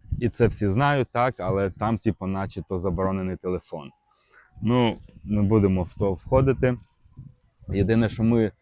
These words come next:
тут у свободі, так, у волі, мали би теж з-, розуміти, е, з якого слова ми годуємось.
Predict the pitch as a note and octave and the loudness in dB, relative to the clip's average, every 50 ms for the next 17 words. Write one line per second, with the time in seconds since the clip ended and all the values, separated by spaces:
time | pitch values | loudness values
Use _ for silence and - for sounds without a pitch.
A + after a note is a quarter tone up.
0 | _ _ _ _ - C3 B2 - - - - A#2 A2 G2 - - - A2+ C3 B2 | _ _ _ _ 4 4 4 4 2 -2 -2 0 0 0 -2 -2 0 2 2 4
1 | F#2 A2 A#2+ C3 C#3 D3 C#3 F#2 E2+ A#2 C3+ D3+ - - G2+ G2+ G2 A2 B2 C#3 | 4 4 4 4 4 4 2 0 0 -2 -2 -4 -4 -8 -8 -4 0 2 2 4
2 | C#3+ D3 D3+ C#3+ - - - - - - - - - G2 A2+ B2 B2 B2 A2 G#2 | 4 2 0 -2 -4 -18 -20 -18 -14 -14 -12 -8 -4 -2 0 0 0 0 0 -2
3 | G#2+ - A2+ A2+ A2 A2 A2 G2 F#2+ D#2+ - _ - A2 G#2 G#2+ G#2 F#2 G#2 G#2+ | -4 -2 -2 0 2 2 0 0 -2 -8 -12 _ -6 -4 -2 0 0 0 0 0
4 | G#2 A2 A#2 B2 - - A#2 A2+ G#2+ - _ _ _ _ _ - F#2+ F#2+ G2 G2 | 2 2 2 0 -2 -2 -4 -4 -4 -6 _ _ _ _ _ -8 -6 -4 -4 -4
5 | F#2+ F#2+ F#2+ - - - F2+ F2+ G#2+ G#2+ - - A2+ G#2+ A2 G2 - - G#2+ G#2 | -4 -4 -6 -8 -8 -8 -4 0 0 0 2 2 2 2 0 -2 0 2 2 4
6 | G#2 G2+ G2+ G2+ F#2+ F2+ G2 F2 F2 F#2+ F2+ F2 E2+ D#2 C#2 - _ | 4 4 2 0 -2 -2 -4 -2 0 0 -2 -2 -4 -8 -12 -16 _